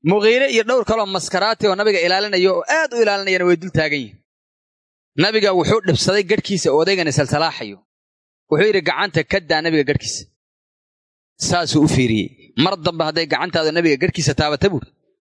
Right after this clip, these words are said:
"ballan waxaan qaadayaa gacantaada in halkaa laga fiirinayo," buuri. "Waaba kaa goynayaa kulaha."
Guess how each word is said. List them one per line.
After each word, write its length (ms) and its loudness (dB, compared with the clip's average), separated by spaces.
"ballan 240 0
waxaan 260 -2
qaadayaa 360 0
gacantaada 440 -4
in 60 -2
halkaa 240 -2
laga 180 -4
fiirinayo," 400 -2
buuri. 180 -6
"Waaba 240 2
kaa 200 0
goynayaa 420 2
kulaha." 260 -2